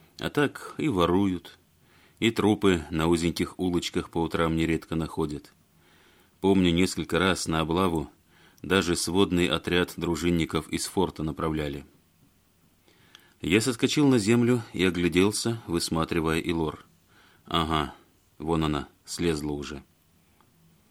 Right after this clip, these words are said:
Где-то рядом жалобное тявканье сменилось визгом, и Серега, подбежав к пацанам, топившим в глубокой луже щенка, влепил самому старшему крепкую затрещину.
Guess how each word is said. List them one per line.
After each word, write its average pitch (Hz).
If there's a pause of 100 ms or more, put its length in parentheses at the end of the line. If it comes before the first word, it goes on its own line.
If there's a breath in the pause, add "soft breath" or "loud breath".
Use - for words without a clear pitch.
(400 soft breath)
Где-то 82
рядом 90
жалобное 80
тявканье 78
сменилось 80
визгом, 82 (800 soft breath)
и 90
Серега, 113
подбежав 92
к -
пацанам, 90
топившим 85
в 76
глубокой 82
луже 80
щенка, 107 (640 soft breath)
влепил 87
самому 107
старшему 92
крепкую 85
затрещину. 80